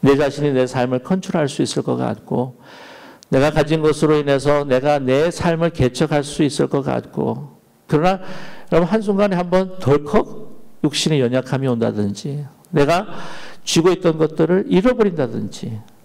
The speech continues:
우리 자녀에게 문제가 생긴다든지 하면 그렇게 자신감을 가지고 있었던 나의 기반들이 그렇게 무의미하게 그렇게 흩어져 버리고 상실되어 버리는 것을 우리는 경험하게 된다는 것입니다.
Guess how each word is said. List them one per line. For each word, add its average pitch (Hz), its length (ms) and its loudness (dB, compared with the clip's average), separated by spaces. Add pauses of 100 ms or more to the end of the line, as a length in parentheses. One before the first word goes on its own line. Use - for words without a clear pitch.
(600)
우리 185 160 4
자녀에게 190 400 2
문제가 180 400 2
생긴다든지 143 720 -2
하면 185 460 0 (400)
그렇게 208 320 2
자신감을 185 540 0
가지고 156 340 2
있었던 151 480 0
나의 131 260 2
기반들이 143 800 0
그렇게 220 800 0 (400)
무의미하게 160 800 2
그렇게 151 340 2
흩어져 196 500 0
버리고 147 380 -2 (840)
상실되어 214 680 2
버리는 131 340 0
것을 123 280 0
우리는 117 260 0
경험하게 113 500 -2
된다는 110 420 -2
것입니다. - 840 -2